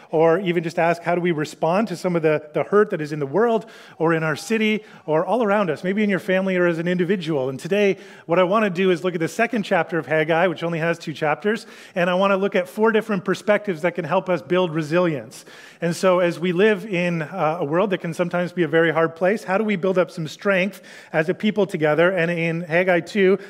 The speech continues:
I see four perspectives that God was, uh, urging them or encouraging them to take on to help them look at their lives and how they can build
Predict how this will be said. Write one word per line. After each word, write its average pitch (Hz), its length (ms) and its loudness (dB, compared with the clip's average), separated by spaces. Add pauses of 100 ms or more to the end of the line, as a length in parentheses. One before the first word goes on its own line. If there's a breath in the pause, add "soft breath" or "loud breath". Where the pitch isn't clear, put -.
(140)
I 170 100 0
see 180 180 -2
four 208 260 2
perspectives 185 720 0
that 156 180 -2
God 170 280 0
was, 160 320 0 (320 loud breath)
uh, 147 240 -12
urging 180 400 0
them 175 200 0
or 160 60 -2
encouraging 170 560 0
them 165 220 0
to 165 120 -10
take 151 300 -4
on 170 260 0 (260 loud breath)
to 160 100 -2
help 165 200 -2
them 156 200 0
look 170 120 -2
at 147 80 -6
their 147 120 -2
lives 175 360 0
and 165 140 -10
how 160 140 -2
they 165 120 0
can 151 180 -6
build 170 500 0